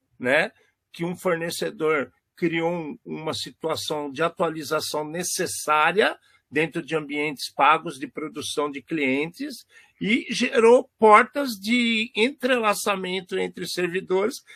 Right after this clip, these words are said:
que ficam abertos pra bypass de autenticação. E, eu, e aí é tudo automatizado pra fazer a interconexão dos servidores, atualizar tudo que é necessário e ele cai fora.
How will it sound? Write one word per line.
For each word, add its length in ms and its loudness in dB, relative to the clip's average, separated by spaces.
que 120 0
ficam 300 2
abertos 500 4
pra 140 4
bypass 520 4
de 80 -4
autenticação. 880 -2
E, 80 2
eu, 220 6
e 140 6
aí 440 8
é 140 6
tudo 340 -2
automatizado 760 0
pra 140 0
fazer 420 -2
a 140 2
interconexão 840 -2
dos 140 -10
servidores, 640 -2
atualizar 560 -4
tudo 220 -8
que 100 -8
é 40 -6
necessário 600 -4
e 40 -4
ele 160 -4
cai 180 0
fora. 420 0